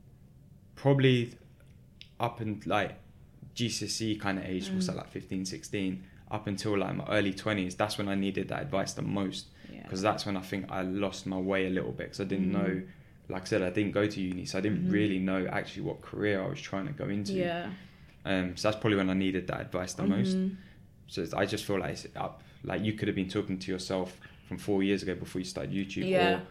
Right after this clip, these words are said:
Speaker 1: while you were in school. Like,
Speaker 2: Yeah, yeah, yeah.
Speaker 1: I think it's
Speaker 2: Yeah.
Speaker 1: whoever you feel like
Speaker 2: Yeah.
Speaker 1: needs it the most or
Speaker 2: Mm-hmm.
Speaker 1: at, on that version of you.
Speaker 2: Yeah.
Speaker 1: Okay, what's next for, for you, for Annie Dreyer?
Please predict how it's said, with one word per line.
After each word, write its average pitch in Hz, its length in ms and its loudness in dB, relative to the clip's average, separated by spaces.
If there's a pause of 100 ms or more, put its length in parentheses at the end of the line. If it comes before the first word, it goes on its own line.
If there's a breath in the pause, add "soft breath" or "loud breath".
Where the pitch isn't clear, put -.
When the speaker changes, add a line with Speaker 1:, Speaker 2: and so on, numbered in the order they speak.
(160)
Speaker 1:
while 101 180 2
you 98 180 4
were 92 40 4
in 87 160 0
school. 92 480 -2
Like, - 160 -4
Speaker 2:
Yeah, 202 120 4
yeah, 196 180 4
yeah. 190 340 -2 (160)
Speaker 1:
I - 60 -8
think 101 140 0
it's 92 100 0
Speaker 2:
Yeah. 92 60 -2
Speaker 1:
whoever 98 240 4
you 92 180 2
feel 92 200 -4
like - 280 -4
Speaker 2:
Yeah. - 340 -6 (120)
Speaker 1:
needs 95 320 2
it - 100 -2
the 90 80 -6
most 185 340 2
or - 40 0
Speaker 2:
Mm-hmm. 170 120 -2
Speaker 1:
at, 175 220 -4
on - 100 -8
that 87 160 -6
version 92 280 -2
of 90 100 -6
you. 110 220 0 (140)
Speaker 2:
Yeah. 185 440 -4 (560)
Speaker 1:
Okay, 98 300 0 (440)
what's 117 240 2
next 117 300 0
for, 90 360 -4 (100)
for - 100 -4
you, 92 340 -2
for - 60 -8
Annie 92 240 -2
Dreyer? 90 320 -4